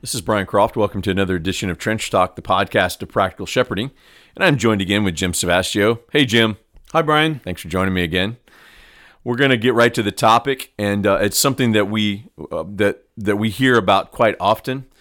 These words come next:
Speaker 1: Um, before we do that, just wanna direct you to practical shepherding dot com. We built a new website the first of the year, and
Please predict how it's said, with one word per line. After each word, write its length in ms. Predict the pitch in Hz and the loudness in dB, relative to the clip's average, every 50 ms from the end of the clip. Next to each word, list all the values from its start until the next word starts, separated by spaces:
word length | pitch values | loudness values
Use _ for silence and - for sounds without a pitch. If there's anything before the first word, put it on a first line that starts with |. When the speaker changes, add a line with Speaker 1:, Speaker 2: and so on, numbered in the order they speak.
| _ _ _ _ _ _ _ _ - | _ _ _ _ _ _ _ _ -4
Speaker 1:
Um, 240 | - 92 92 92 92 | -2 0 0 0 -2
before 180 | 98 - 151 | -2 0 2
we 120 | 139 127 107 | 2 2 2
do 200 | 95 113 117 117 | 2 2 2 4
that, 300 | 123 127 131 127 - 117 | 4 4 4 2 0 -6
just 120 | 110 - | -6 -2
wanna 240 | 127 117 107 98 90 | -2 0 0 0 0
direct 380 | 82 85 95 101 104 104 - | -2 -2 0 0 0 0 -2
you 80 | - 104 | -6 -4
to 80 | 92 90 | -4 -4
practical 440 | - - 107 101 104 - - 95 | -2 0 2 2 2 0 -4 -12
shepherding 460 | 85 - - 110 101 - 104 95 90 90 | -10 -4 -2 -2 -2 -2 -4 -6 -4 0
dot 320 | 92 92 87 85 - - | 2 2 0 0 -2 -8
com. 300 | - - 98 98 101 98 | -4 -2 0 0 2 0
We 80 | 98 90 | 0 0
built 220 | 92 98 95 - | 0 -2 -2 0
a 40 | 95 | -4
new 140 | 92 90 85 | -4 -2 0
website 480 | 90 90 90 87 - - 104 92 90 | 0 0 0 0 -2 0 0 0 0
the 80 | - 85 | -4 -8
first 300 | - 101 92 87 - - | -6 -4 -4 -4 -4 -6
of 60 | - | -6
the 60 | 92 | -6
year, 360 | 87 87 87 90 90 90 87 | -4 -2 0 0 0 0 0
and 160 | 85 82 80 | -2 -2 -4